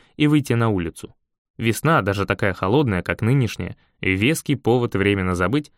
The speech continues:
о существовании не только тёмного пути, но и о мобилера. И ходить всюду пешком,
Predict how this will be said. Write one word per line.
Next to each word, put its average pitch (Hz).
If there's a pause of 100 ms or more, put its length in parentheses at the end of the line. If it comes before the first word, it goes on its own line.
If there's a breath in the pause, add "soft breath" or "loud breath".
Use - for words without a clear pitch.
о -
существовании 98
не 90
только 131
тёмного 87
пути, 95 (400)
но 185
и 143
о 113
мобилера. 92 (680)
И 139
ходить 175
всюду 156
пешком, 92